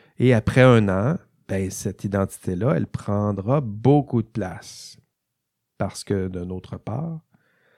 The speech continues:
vous êtes un professionnel. Même si vous l'aurez peut-être oublié dans un an, ben, vous serez des professionnels.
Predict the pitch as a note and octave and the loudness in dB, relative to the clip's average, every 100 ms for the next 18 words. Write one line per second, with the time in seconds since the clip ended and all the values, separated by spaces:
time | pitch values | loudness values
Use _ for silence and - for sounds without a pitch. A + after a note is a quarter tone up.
0 | _ _ G2 G2+ G#2 G2+ G2 E3+ F#3+ - | _ _ -8 -4 -4 -2 0 0 2 0
1 | F#2+ - G2 G2+ - G2 G2 F#2+ G2+ C3+ | 0 -2 -2 -2 -2 -4 -4 -2 0 0
2 | B2+ B2+ A#2 A2+ G#2+ B2 A#2 G2+ C3 C3 | 0 0 4 4 4 2 0 2 2 2
3 | A2+ G2+ G#2 E3+ G3 B2 A2 G#2 B2 G3 | 0 2 4 6 4 0 0 2 2 0
4 | - _ _ _ _ F#2+ F2 G2 - - | -4 _ _ _ _ -10 -10 -10 -12 -6
5 | A#2+ F#3 F#3 A#2+ - G#2 G2 - G2 G2+ | -2 0 -2 -6 -8 -4 -4 -4 -6 -6
6 | - G2 G2+ G2+ | -4 -4 -4 -6